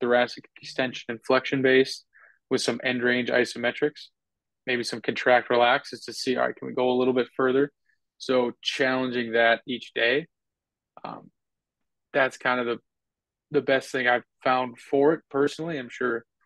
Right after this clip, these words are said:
someone else could come on here and give you a much better answer, but just trying to get them to end range a couple times a week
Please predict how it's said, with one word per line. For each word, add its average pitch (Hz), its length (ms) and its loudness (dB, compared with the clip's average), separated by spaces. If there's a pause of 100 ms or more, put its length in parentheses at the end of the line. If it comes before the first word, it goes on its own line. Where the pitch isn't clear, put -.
(320)
someone 120 300 -4
else 120 160 -2
could 120 140 -6
come 120 140 -4
on 120 120 2
here 120 160 -2
and 120 80 -4
give 117 120 0
you 117 100 -2
a 113 40 -6
much 117 260 -4
better 120 240 2
answer, 117 360 0
but 113 180 -2 (520)
just 151 160 2
trying 156 180 4
to 147 60 4
get 131 100 6
them 127 140 2
to 123 120 0
end 123 240 0
range 120 640 -2 (720)
a - 40 -12
couple 127 280 0
times 123 300 0
a 120 40 0
week 131 320 2